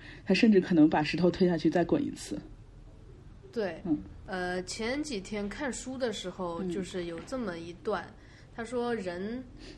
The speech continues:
Speaker 2: 可能去品尝一些，比如说就是你吃羊肉，
Speaker 1: 嗯。
Speaker 2: 你第一次会，就会觉得特别特别好吃。
Speaker 1: 嗯。
Speaker 2: 我连续让你吃六顿，你可能觉得就一般了，
Speaker 1: 嗯。
Speaker 2: 或者甚至觉得恶心。
Speaker 1: 嗯。
Speaker 2: 但是如果你去学一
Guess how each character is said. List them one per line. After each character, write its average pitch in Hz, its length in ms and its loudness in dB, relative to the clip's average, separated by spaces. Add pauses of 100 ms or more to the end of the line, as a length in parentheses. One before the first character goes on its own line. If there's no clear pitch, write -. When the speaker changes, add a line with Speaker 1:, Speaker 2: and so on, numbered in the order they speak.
(200)
Speaker 2:
可 - 100 -16
能 175 240 -6
去 226 280 -8
品 190 260 -10
尝 175 260 -6
一 202 40 -4
些， 233 260 -4 (220)
比 180 80 -8
如 180 80 -6
说 226 200 0 (220)
就 220 100 -8
是 180 380 -6
你 160 100 -16 (120)
吃 - 220 -8
羊 170 200 -6
肉， 196 100 -6 (200)
Speaker 1:
嗯。 196 200 4 (140)
Speaker 2:
你 185 120 -10
第 240 180 -8
一 262 80 -6
次 254 180 -4
会， 208 80 -2
就 202 100 -2
会 196 140 0
觉 185 100 -8
得 175 80 -6
特 180 240 -8
别 165 140 -10
特 160 140 -14
别 151 100 -14
好 147 180 -18
吃。 - 240 -10
Speaker 1:
嗯。 180 160 2 (380)
Speaker 2:
我 180 80 -8
连 180 180 -6
续 202 120 -8
让 240 180 -4
你 180 40 -6
吃 214 160 -8
六 214 180 0
顿， 170 160 -8 (200)
你 175 120 -14
可 185 100 -12
能 170 140 -8
觉 156 140 -14
得 165 140 -12
就 175 160 -10
一 180 200 -12
般 160 180 -8
了， 160 140 -14
Speaker 1:
嗯。 202 200 4
Speaker 2:
或 175 60 -2
者 170 80 -6
甚 196 180 -6
至 180 80 -4
觉 170 140 -10
得 175 80 -6
恶 180 220 -8
心。 - 160 -18
Speaker 1:
嗯。 185 260 0 (220)
Speaker 2:
但 262 100 -4
是 254 220 0
如 214 240 -4
果 262 160 -2
你 190 120 -2
去 202 400 -4 (120)
学 180 580 -6
一 180 80 -2